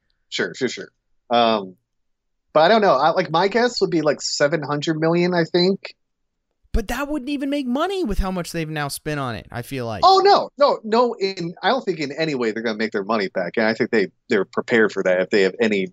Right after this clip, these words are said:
Speaker 1: intelligence,
Speaker 2: They've
Speaker 1: which
Speaker 2: spent
Speaker 1: that's
Speaker 2: so much extra money on this movie. It's insane.
Speaker 1: That's the problem. Is, yeah, at a certain point, dude, cut, as, like, you get what they did with the,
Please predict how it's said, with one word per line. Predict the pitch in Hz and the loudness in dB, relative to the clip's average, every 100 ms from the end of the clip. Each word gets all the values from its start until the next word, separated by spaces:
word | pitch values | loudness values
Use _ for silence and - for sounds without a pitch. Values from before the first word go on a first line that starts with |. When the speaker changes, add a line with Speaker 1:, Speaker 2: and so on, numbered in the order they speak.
| - | -10
Speaker 1:
intelligence, | 110 113 98 92 92 - | -4 2 2 2 -4 -2
Speaker 2:
They've | - | -2
Speaker 1:
which | 254 208 | -2 -6
Speaker 2:
spent | - 233 220 | -8 -8 -8
Speaker 1:
that's | 170 | -8
Speaker 2:
so | - - 202 196 208 220 | -8 -10 -12 -10 -8 -8
much | 190 185 170 127 - | -8 -8 -8 -10 -10
extra | - 151 - 156 | -10 -8 -8 -6
money | 143 143 135 | -4 -4 -4
on | 131 | -4
this | 127 - | -6 -6
movie. | 131 123 123 | -6 -4 -4
It's | 120 | -4
insane. | 120 110 - 110 87 - _ _ _ _ - | -8 -8 -6 -8 -10 -16 _ _ _ _ 0
Speaker 1:
That's | 113 107 | 2 2
the | 127 | 2
problem. | 127 - 82 - | 4 4 0 -6
Is, | 101 139 | -4 2
yeah, | 160 | 4
at | 110 | 4
a | |
certain | - 190 151 | 4 2 0
point, | - 165 143 - | 0 0 0 -2
dude, | 147 117 | -2 -2
cut, | - - 160 - _ - | -6 0 0 0 _ 0
as, | 151 139 - - | 2 2 -2 -2
like, | 151 135 - | -2 -2 -8
you | 151 247 | -2 0
get | - 208 185 | 4 2 4
what | 160 | 0
they | 135 | 0
did | 127 131 139 123 | 4 4 4 0
with | 117 | -2
the, | 110 | -2